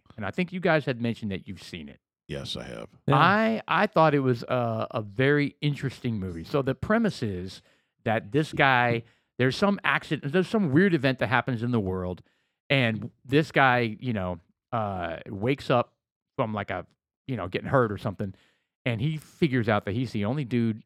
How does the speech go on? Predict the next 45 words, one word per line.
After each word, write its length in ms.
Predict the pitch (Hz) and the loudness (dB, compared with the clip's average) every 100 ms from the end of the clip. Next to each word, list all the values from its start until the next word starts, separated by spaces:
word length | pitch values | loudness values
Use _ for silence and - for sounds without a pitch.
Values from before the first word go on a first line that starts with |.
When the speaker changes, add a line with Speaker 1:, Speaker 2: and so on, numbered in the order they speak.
| - | -8
Speaker 1:
on 120 | 104 | -8
the 60 | 98 | -8
planet 440 | - 107 95 85 | -6 -6 -6 -8
that 140 | 95 90 92 _ _ _ _ _ - | -10 -10 _ _ _ _ _ _ -14
knows 360 | 110 113 117 110 | -2 2 2 0
who 140 | 135 | -2
the 80 | 104 | -2
Beatles 340 | 110 95 92 | -4 -6 -8
are. 240 | - 67 - _ _ _ - _ _ | -12 -14 -16 _ _ _ -18 _ _
Speaker 2:
Right. 240 | 64 62 58 _ - | -8 -8 -8 _ -2
And 220 | 110 127 | 0 2
Speaker 1:
He's 80 | 101 | 0
Speaker 2:
he 80 | 110 | -2
remembers 360 | 101 98 95 - | -2 -2 -4 -4
every 200 | 101 95 | -6 -6
single 220 | 95 82 | -6 -6
song. 340 | - 78 60 - _ _ - | -6 -6 -8 -16 _ _ 4
Speaker 1:
Well, 180 | 160 151 | 6 6
he 140 | 139 | 4
tr-, 160 | 160 - - | 0 0 0
that, 280 | 180 180 180 - | 4 4 4 6
that's 160 | 180 190 | 6 6
part 260 | - 240 180 | 6 6 6
of 60 | |
the 60 | 131 | 4
Speaker 3:
<laughs> 20 | |
Yeah. 40 | |
Speaker 1:
funny, 280 | - 160 147 - | 4 4 4 2
that's 200 | 147 - | 0 2
a 60 | |
part, 340 | 151 - 226 190 | -2 2 2 2
that's 140 | 170 | -4
part 200 | - 247 | 0 2
of 60 | 208 | 2
the 60 | |
funny 380 | 165 170 160 127 - 113 | 2 2 2 -2 -10 2
bit 160 | 147 135 | 4 4
of 120 | 110 | 2
this 140 | 113 - | -2 -2
whole 120 | 110 | -2
thing 200 | 113 98 | -2 -2
is 100 | 95 | -4
he's 200 | 135 110 | -6 -6
trying 360 | - 180 175 113 | -4 0 0 0
desperately 680 | 127 170 - 135 123 101 | 0 0 0 -4 -2 -6